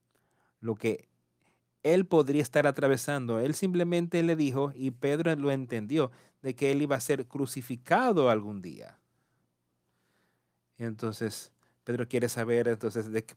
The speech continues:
qué va a pasar con este hombre, qué va a atravesar. Y Jesús le dijo, "No te preocupes sobre eso,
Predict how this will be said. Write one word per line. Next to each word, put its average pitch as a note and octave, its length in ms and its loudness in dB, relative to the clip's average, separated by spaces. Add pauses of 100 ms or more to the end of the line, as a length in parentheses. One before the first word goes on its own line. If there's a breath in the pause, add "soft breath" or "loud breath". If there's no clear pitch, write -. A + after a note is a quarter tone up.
qué E3+ 120 -2
va F#3+ 280 6
a F3 60 4
pasar D#3+ 360 -2
con E3 140 0
este D#3+ 200 -2
hombre, F3 260 -2
qué D#3+ 120 0
va E3 80 2
a - 20 2
atravesar. E3 400 2
Y D#3 60 2
Jesús D#3 320 -8
le F#3+ 120 -4
dijo, F#3 180 -2 (320 soft breath)
"No C#4+ 100 -2
te D4+ 120 -2
preocupes C4 600 2
sobre B2+ 340 2
eso, D3+ 340 -2